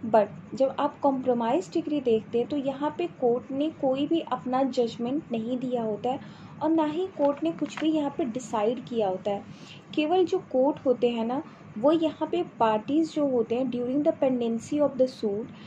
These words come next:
पार्टी केवल अपना खुद से एग्रीमेंट करते हैं और वो सेटल करते हैं डिस्प्यूट्स को। तो इसलिए यहाँ पे जो कोर्ट होते हैं उनकी कोई भी यहाँ पे फाइनल, अ,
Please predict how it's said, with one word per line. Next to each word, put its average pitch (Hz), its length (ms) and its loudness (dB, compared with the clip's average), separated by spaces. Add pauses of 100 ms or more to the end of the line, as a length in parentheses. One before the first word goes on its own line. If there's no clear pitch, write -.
(260)
पार्टी 285 340 4 (120)
केवल 339 280 4 (140)
अपना 269 420 0 (180)
खुद - 100 -4
से - 280 -2 (120)
एग्रीमेंट 226 580 2
करते 285 360 2
हैं 302 340 -2
और 285 200 2
वो 302 140 0
सेटल 262 440 0
करते 285 340 0
हैं 320 220 0
डिस्प्यूट्स 233 600 -4
को। 202 180 -2 (540)
तो 370 120 0 (100)
इसलिए 359 300 0
यहाँ 277 480 0 (100)
पे 320 120 2
जो 339 140 -2
कोर्ट 262 480 2
होते 254 240 2
हैं 254 160 -4
उनकी 302 280 -2
कोई 262 460 2
भी 285 220 0 (440)
यहाँ 277 300 -2
पे 349 140 -2
फाइनल, 262 640 0
अ, 247 340 0